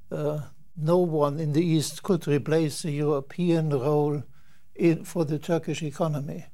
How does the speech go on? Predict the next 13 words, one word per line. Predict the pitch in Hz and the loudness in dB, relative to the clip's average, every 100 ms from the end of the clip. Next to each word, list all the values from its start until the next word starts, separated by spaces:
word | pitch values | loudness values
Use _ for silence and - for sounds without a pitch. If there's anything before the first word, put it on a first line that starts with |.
| - - - - | -16 -16 -16 -16
So | - 160 | -4 0
if | 202 165 | 0 0
he | 165 | 0
wants | 147 180 196 - | 2 2 0 -2
to | - 160 151 | -2 -2 -2
see | - 208 185 | -4 0 0
the | 170 156 143 | 2 2 0
Turkish | 143 208 185 180 - | 0 -2 -2 -2 -2
lira | 175 180 147 156 156 - - - - - - - | 2 4 4 4 2 -6 -16 -16 -16 -16 -16 2
going | 180 175 151 | 4 4 2
beyond | 135 151 156 180 160 139 | 2 2 4 4 2 0
all | - 175 180 156 | 0 4 6 6
dimensions, | 151 143 170 190 - 165 143 - | 2 2 0 0 -2 -4 -6 -10